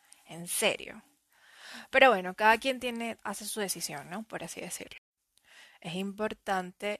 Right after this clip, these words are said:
recalcar que yo no estoy juzgando a nadie. O sea, la que quiere ser score puede ser score. La que quiere usar OnlyFans puede usar OnlyFans. Yo, de hecho, tengo un Patreon. Pero yo lo que quiero es subir contenido de podcast.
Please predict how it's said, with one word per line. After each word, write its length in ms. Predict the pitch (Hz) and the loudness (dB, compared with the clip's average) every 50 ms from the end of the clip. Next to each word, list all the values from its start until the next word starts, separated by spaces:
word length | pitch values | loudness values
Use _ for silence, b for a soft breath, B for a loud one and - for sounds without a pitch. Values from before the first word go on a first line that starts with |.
| _ _ _ _ _ _ _ _ _ _ _ _ _ _ _ _ _ _ _ _ _ - | _ _ _ _ _ _ _ _ _ _ _ _ _ _ _ _ _ _ _ _ _ -10
recalcar 680 | - 185 175 170 - 175 165 175 - - 196 202 208 | -6 -6 -6 -4 -4 -6 -6 -6 -4 -2 -2 -2 -2
que 80 | - 226 | -4 -6
yo 100 | 208 196 | -6 -4
no 100 | 185 180 | -6 -6
estoy 220 | - - 262 - | -10 -8 -8 -8
juzgando 600 | - - 220 208 - 208 202 202 214 233 277 262 | -6 -6 -8 -6 -2 -2 -2 -2 0 0 -2 0
a 100 | - 208 | 2 2
nadie. 380 | 196 196 196 190 185 180 147 175 | 2 4 4 2 2 0 -2 -6
O 60 | 180 | -8
sea, 260 | - - 185 180 175 - 196 | -6 -4 -2 -2 -2 -4 -6
la 180 | 185 202 190 | -4 -4 -4
que 140 | - 202 196 | -4 -4 -4
quiere 240 | 208 202 202 208 202 | -2 -2 -2 -2 -4
ser 180 | - 226 233 | -6 -6 -6
score 400 | - - - - 226 220 226 240 | -6 -6 -4 -2 -2 -2 -2 -4
puede 280 | - _ - 226 208 196 | -8 _ -4 -2 -2 -2
ser 180 | - - 190 - | -2 -4 -6 -10
score. 400 | - - - 240 233 226 240 247 _ B B B B B B 208 B B | -10 -4 -2 0 0 0 -2 -4 _ B B B B B B -18 B B
La 140 | 190 190 | -2 0
que 120 | 185 196 185 | 0 0 -4
quiere 280 | - 202 190 196 190 180 - - - | -2 -2 0 0 -2 -4 -6 -10 -8
usar 360 | 226 - - 202 190 185 196 | -6 -2 2 2 2 2 2
OnlyFans 600 | 220 202 208 208 - - - 196 190 196 202 196 | -2 -2 -2 -2 -4 -4 -4 -2 -2 -2 -4 -6
puede 140 | 208 196 185 | -6 -8 -6
usar 200 | - 180 170 175 | -6 -6 -6 -6
OnlyFans. 580 | 185 180 180 - - 214 208 208 202 202 208 | -8 -8 -6 -2 2 2 2 2 2 -4 -4
Yo, 140 | 196 202 202 | 0 2 4
de 100 | 208 214 | 4 4
hecho, 200 | 208 - - 214 | 2 0 -4 -6
tengo 180 | - 202 190 190 | -4 -4 -4 -4
un 60 | 180 | 0
Patreon. 680 | - 185 180 190 190 190 190 185 185 190 196 196 - _ B B B B B B B B B B B _ - | 0 0 2 2 0 0 0 0 -2 -6 -8 -12 -14 _ B B B B B B B B B B B _ 2
Pero 420 | - 214 208 214 208 208 240 - _ _ _ _ _ _ _ _ _ - | 4 4 4 6 4 2 0 -4 _ _ _ _ _ _ _ _ _ -18
yo 400 | 190 180 208 208 202 202 196 196 | -8 0 4 6 8 8 8 6
lo 100 | 208 220 | 6 4
que 140 | 220 233 220 | 2 0 -2
quiero 220 | 208 214 202 214 | 0 2 2 2
es 80 | 214 - | 2 0
subir 440 | - - 233 220 196 208 220 214 - | -2 0 -2 -2 -2 0 -2 -2 2
contenido 580 | - 247 247 240 262 254 240 247 247 233 233 | 0 0 0 2 0 2 2 4 4 4 4
de 100 | 233 226 | 4 2
podcast. 640 | - 226 220 214 - - - 185 180 - - - - | 2 0 -2 -2 -2 -4 -2 -2 -2 -2 -6 -14 -16